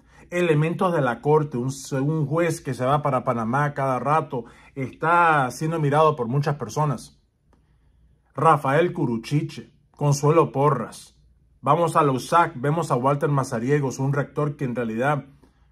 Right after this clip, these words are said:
su elección es bastante dudosa.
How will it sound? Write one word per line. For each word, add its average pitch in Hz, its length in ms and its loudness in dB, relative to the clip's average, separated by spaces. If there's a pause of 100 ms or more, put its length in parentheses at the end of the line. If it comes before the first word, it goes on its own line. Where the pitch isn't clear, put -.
(460)
su - 180 -4
elección 147 520 0
es 139 100 2
bastante 135 440 -2
dudosa. 117 560 -2